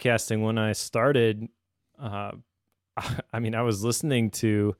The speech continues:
Steven and Mike and David and Jason and all of the people at Relay, and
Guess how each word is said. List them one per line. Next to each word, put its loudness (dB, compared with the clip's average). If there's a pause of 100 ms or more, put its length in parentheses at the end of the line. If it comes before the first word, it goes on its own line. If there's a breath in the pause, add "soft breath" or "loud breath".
(580)
Steven 0
and 0
Mike 2
and 0
David 4
and -2
Jason 0
and -4 (200)
all 4
of -2
the 0
people 0
at 0
Relay, 0
and -4